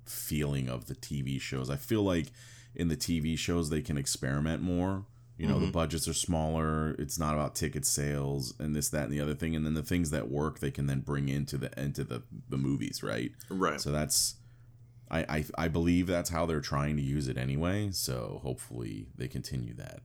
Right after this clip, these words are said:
Speaker 1: little trend of checking stuff out.
Speaker 2: Yeah. I agree.
Speaker 1: Uh, what do we got next? So, uh, next, these are lined up on top of each other. We've got May sixth. We've got Guardians three.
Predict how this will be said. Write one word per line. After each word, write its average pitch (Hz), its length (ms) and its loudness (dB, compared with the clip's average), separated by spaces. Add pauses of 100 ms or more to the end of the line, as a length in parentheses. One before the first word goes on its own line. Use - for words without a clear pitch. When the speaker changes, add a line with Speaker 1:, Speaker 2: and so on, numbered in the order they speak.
(200)
Speaker 1:
little - 180 -12
trend 50 340 -8
of - 280 -12 (400)
checking - 260 -12
stuff - 300 -8
out. - 280 -16
Speaker 2:
Yeah. 80 340 0 (1300)
I 80 40 4
agree. 73 120 -2
Speaker 1:
Uh, 69 360 2
what 69 220 0
do 98 40 6
we 90 60 6
got 73 100 2
next? - 500 -4 (200)
So, 78 640 4 (640)
uh, 80 220 2
next, 95 600 2
these 95 180 4
are 92 100 4
lined 87 340 4
up 78 140 2
on 80 140 2
top 87 260 2
of 82 80 -2
each 82 160 0
other. 82 240 4
We've 73 160 0
got 73 180 2
May 82 360 4
sixth. - 560 2
We've 73 180 0
got 62 240 -2
Guardians 64 540 -2
three. 87 520 2